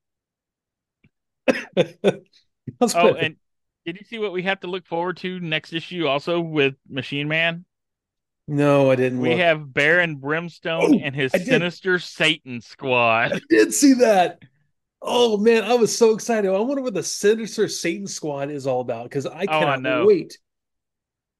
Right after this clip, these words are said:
Speaker 1: Okay, like Ed and I have talked a lot about, and I know you are w-, really well aware, uh, well aware about, this is the satanic panic time in the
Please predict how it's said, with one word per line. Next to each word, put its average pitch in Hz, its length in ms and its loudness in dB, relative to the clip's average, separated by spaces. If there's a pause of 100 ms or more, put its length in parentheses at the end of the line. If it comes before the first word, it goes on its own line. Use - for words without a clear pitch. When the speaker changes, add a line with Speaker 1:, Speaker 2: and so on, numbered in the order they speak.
(380)
Speaker 1:
Okay, 180 340 0 (760)
like 175 220 2
Ed 202 160 2
and 208 100 2
I 208 100 -2
have 180 100 -4
talked 156 260 -4
a 165 40 -4
lot 165 160 -2
about, 175 280 -2
and 139 100 -8
I 135 40 -8
know 147 140 -4
you 156 260 0
are 147 80 2
w-, 147 220 -2
really 156 220 -2
well 151 340 -4
aware, 143 380 -6 (100)
uh, 139 80 -16 (340)
well 147 300 2
aware 143 260 4
about, 156 360 -2 (440)
this 185 320 2
is 165 240 -2
the 156 100 -12
satanic 151 640 -4
panic 127 320 -2
time 127 340 -4
in 131 180 -6
the 139 140 -4